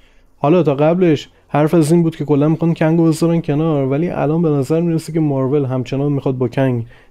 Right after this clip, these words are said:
ادامه بده و نمی‌خواد این شخصیت رو کنار بذاره و به جاش قراره که بازیگر جدیدی وارد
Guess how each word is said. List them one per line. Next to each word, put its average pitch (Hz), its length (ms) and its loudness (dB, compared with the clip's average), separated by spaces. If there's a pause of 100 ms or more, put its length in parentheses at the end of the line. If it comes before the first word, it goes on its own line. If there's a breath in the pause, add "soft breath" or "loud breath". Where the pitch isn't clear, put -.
ادامه 135 380 2
بده 180 200 2
و 165 100 2
نمی‌خواد 151 540 2
این 123 100 -2
شخصیت 123 440 -2
رو 127 60 -12
کنار 131 320 0
بذاره 160 340 2
و 143 100 2
به 131 160 0
جاش 151 220 -2
قراره 135 380 0
که 147 100 -2
بازیگر 135 440 0
جدیدی 131 420 0
وارد 117 560 0